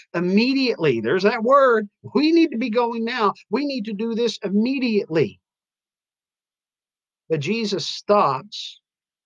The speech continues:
and, and takes the time to address this woman. I wonder how Jairus handled that situation. I wonder if he stood there patiently or if he was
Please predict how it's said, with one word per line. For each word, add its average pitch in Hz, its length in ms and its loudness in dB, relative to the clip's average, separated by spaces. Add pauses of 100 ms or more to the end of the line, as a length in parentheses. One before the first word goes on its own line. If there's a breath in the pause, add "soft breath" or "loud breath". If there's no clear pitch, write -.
(560)
and, 156 140 0
and 147 180 -4
takes 208 300 0
the 196 100 -2
time 170 440 -4
to 156 120 -6
address 143 460 -2
this 143 200 -6
woman. 143 220 0
I 131 80 0
wonder 165 480 2
how 131 380 2 (1160)
Jairus 127 720 0 (1900)
handled 127 320 0
that 117 140 -2
situation. 117 760 -4 (1000)
I 117 80 -2
wonder 131 240 2
if 135 100 0
he 131 100 -4
stood 147 260 0
there 127 160 2
patiently 143 640 -2
or 120 180 0
if 90 80 -10
he 139 160 -6
was 113 400 -2